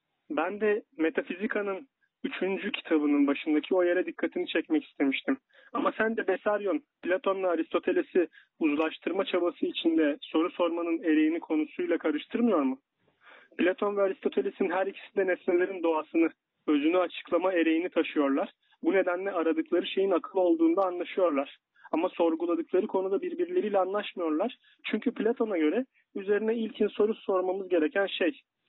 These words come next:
özlerdir. Oysa Aristoteles'e göre doğadır, nesnelerdir. Bessarion birinci noktada anlaştılar diye onları ikinci noktada da anlaşmış gibi göstermiyor mu?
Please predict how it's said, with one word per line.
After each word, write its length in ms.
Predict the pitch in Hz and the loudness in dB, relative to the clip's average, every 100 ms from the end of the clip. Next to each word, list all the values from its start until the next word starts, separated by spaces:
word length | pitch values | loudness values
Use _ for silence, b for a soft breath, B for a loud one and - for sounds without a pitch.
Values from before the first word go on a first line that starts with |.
| - | 0
özlerdir. 720 | 160 151 156 160 139 127 - _ _ _ | 0 0 -2 -2 -4 -8 -16 _ _ _
Oysa 320 | 165 170 - | -2 -2 -2
Aristoteles'e 720 | 175 160 - 196 - 208 - | 0 0 0 -4 -2 -2 -2
göre 280 | 170 160 226 | -2 0 2
doğadır, 440 | 208 208 208 269 - _ _ | 2 0 0 -6 -8 _ _
nesnelerdir. 800 | 156 151 - 160 175 170 139 - _ B B B B | -2 -2 0 0 0 -2 -8 -12 _ B B B B
Bessarion 580 | - 147 - 180 196 185 | -6 -2 0 0 0 -2
birinci 300 | 165 165 160 | 0 -2 0
noktada 340 | 180 165 175 175 | -4 -2 -2 -2
anlaştılar 680 | 165 160 - - 170 165 | 0 -2 -4 -2 -2 0
diye 180 | 160 151 - _ _ | 0 0 0 _ _
onları 360 | 160 143 147 156 | -2 0 2 2
ikinci 340 | 147 156 151 | 2 0 0
noktada 360 | 165 - 165 160 | 0 0 -2 0
da 80 | |
anlaşmış 460 | 151 151 147 - - | 0 0 -2 -4 -6
gibi 200 | - 156 | 0 2
göstermiyor 640 | 147 139 - 196 196 151 | 2 2 0 0 0 -4
mu? 160 | 131 | -4